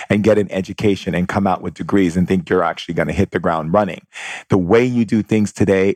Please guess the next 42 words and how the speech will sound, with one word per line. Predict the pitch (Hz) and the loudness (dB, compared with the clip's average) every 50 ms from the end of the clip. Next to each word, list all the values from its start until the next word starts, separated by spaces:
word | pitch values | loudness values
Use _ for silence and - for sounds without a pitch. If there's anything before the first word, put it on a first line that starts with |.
| - - | 0 -2
is | 101 87 80 | -4 -2 -2
you | 92 87 | -4 -4
love | 78 85 90 101 110 120 120 | 0 2 4 4 4 4 4
on | 123 120 113 | 2 -2 -2
yourself | 113 110 110 - - 98 101 98 | -2 -4 -6 -4 -4 -4 -4 -4
so | - - 104 95 | -6 -4 -2 0
much, | 92 90 87 87 90 - - - - - - - - | 2 2 0 0 -2 -6 -10 -14 -14 -12 -12 -2 0
and | 107 104 101 | 0 2 2
you | 95 92 | 0 0
love | 90 92 101 117 120 117 113 | 2 4 4 4 4 2 0
the | 117 110 | -6 -8
things | - - 117 110 107 104 85 | -4 -2 -2 0 0 0 0
that | 104 95 - | -2 -2 -2
you | 90 98 104 98 | 0 0 0 2
represent | 90 104 98 - - 98 85 - 107 98 - - | 2 2 0 0 -2 -6 -2 0 0 -2 0 0
in | 98 95 | 0 2
the | 87 85 | 2 4
nature | 87 92 104 110 107 - - - | 4 4 4 2 0 -2 -4 -4
of | - 90 | -2 0
your | 87 95 92 | 0 0 0
being, | 80 90 95 90 90 90 90 | 2 0 0 2 0 0 0
and | - 90 87 | -2 -2 0
then | 92 90 87 | 0 0 0
you | 85 78 | -2 -4
brand | 78 73 69 - 92 92 98 95 95 92 92 80 85 | -4 -6 -2 2 2 4 4 2 2 0 -2 -4 -6
it | - - - - - - _ _ _ _ - - - - - - - | -8 -8 -10 -14 -18 -18 _ _ _ _ -16 -12 -10 -10 -6 -2 0
and | 104 98 92 | 0 2 2
you | 90 92 82 | 2 2 0
bring | 78 76 76 - 110 110 110 113 110 | 0 -2 0 2 2 2 2 2 2
it | 107 101 - | 0 0 0
into | - 92 95 95 - 101 | 0 -2 -2 0 -2 -2
life. | 92 87 87 85 82 80 76 - - - _ _ _ - - - - - - - | 0 2 2 2 0 -2 -8 -12 -18 -20 _ _ _ -20 -14 -12 -10 -10 -4 0
And | - 110 101 98 92 | 2 2 2 2 2
the | 98 92 | 0 -2
woman | 85 80 82 87 117 135 135 139 135 131 135 | -2 -4 0 2 2 4 4 2 2 0 -2
to | - - 110 | -4 -4 -6
tell | - - - 117 107 | -4 0 0 2 2
you | 110 110 107 | 2 0 0
how | 101 104 | -2 -2
to | 92 95 92 | -4 -4 -8
do | 82 82 101 104 98 | -4 0 0 2 2
that | 101 101 98 101 104 - | 2 2 2 0 -2 -4